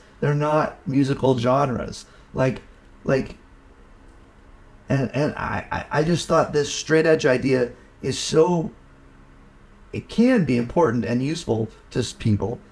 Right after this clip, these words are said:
and it shouldn't be, like, confined to this one boring genre.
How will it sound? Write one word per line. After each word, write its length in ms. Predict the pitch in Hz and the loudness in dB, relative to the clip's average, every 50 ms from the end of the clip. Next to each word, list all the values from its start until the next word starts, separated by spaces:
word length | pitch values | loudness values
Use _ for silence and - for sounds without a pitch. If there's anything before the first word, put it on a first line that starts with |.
| - - - - | -20 -20 -12 -4
and 140 | 139 135 143 | -2 -2 -2
it 120 | - - | -2 -2
shouldn't 400 | - - 185 175 160 175 117 90 | -4 -4 -2 -2 -2 -2 -4 -4
be, 360 | 87 143 135 135 131 127 117 - - _ - - - | -4 -4 -2 -2 -4 -4 -6 -10 -20 _ -20 -18 -6
like, 400 | - 135 120 117 107 101 - - - - - _ - _ _ - - - _ | -2 0 0 2 0 -2 -8 -14 -20 -20 -20 _ -20 _ _ -20 -20 -20 _
confined 840 | - - 139 135 107 - - 156 156 160 151 135 127 120 110 110 107 - - - - - - | -4 -2 -2 -2 -2 0 0 0 2 2 2 2 0 0 0 -2 -4 -6 -12 -20 -20 -10 -4
to 80 | - 131 | -2 0
this 240 | 127 117 98 - | 2 0 0 -2
one 600 | - 107 117 131 131 135 139 139 123 135 120 - - - _ - | -4 -2 0 2 2 2 2 0 0 -2 -6 -8 -14 -20 _ -12
boring 760 | - 117 117 113 123 127 127 127 123 120 117 113 110 110 - - - - - - - _ _ _ _ - - _ | -4 -2 0 2 2 2 2 2 2 0 0 -2 -4 -6 -10 -16 -20 -20 -20 -20 -20 _ _ _ _ -20 -8 _
genre. 680 | 113 101 101 120 127 139 135 127 117 104 - - - | -4 0 2 2 2 2 2 2 0 -2 -4 -8 -12